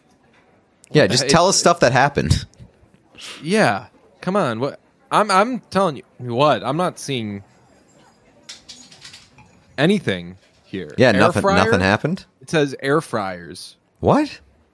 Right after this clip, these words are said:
Speaker 2: Air fryers?
Speaker 1: <laughs> Is there just, like, gonna be a two-year gap in history, and people are gonna be like, "What happened in these two years?" And the answer is just air fryers.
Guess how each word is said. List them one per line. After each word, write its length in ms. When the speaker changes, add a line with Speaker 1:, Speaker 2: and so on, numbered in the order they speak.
Speaker 2:
Air 200
fryers? 640
Speaker 1:
<laughs> 460
Is 140
there 100
just, 160
like, 200
gonna 140
be 100
a 60
two-year 560
gap 360
in 80
history, 640
and 440
people 260
are 180
gonna 120
be 80
like, 180
"What 180
happened 380
in 60
these 160
two 120
years?" 580
And 400
the 180
answer 300
is 80
just 240
air 180
fryers. 840